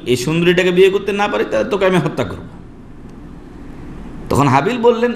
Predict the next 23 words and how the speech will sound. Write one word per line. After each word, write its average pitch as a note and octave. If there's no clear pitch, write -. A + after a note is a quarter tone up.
"ইন্নামা G3+
ইয়াতাকাব্বালুল্লাহু A3+
মিনাল C#4+
মুত্তাকিন।" C4
আল্লাহ C#3
পরহেজগারদের A#3
ইবাদত G3+
বন্দেগী G3
কুরবানি E3+
কবুল B3
করেন, F3+
আল্লাহ F#3+
তাআলা -
আমারটা G#3
কবুল C4
করেছেন, A#3+
ওরটা A3+
কবুল A#3+
করেন C#4+
নাই, F#3
ফলে G#3
আমি C4+
হকদার। A3+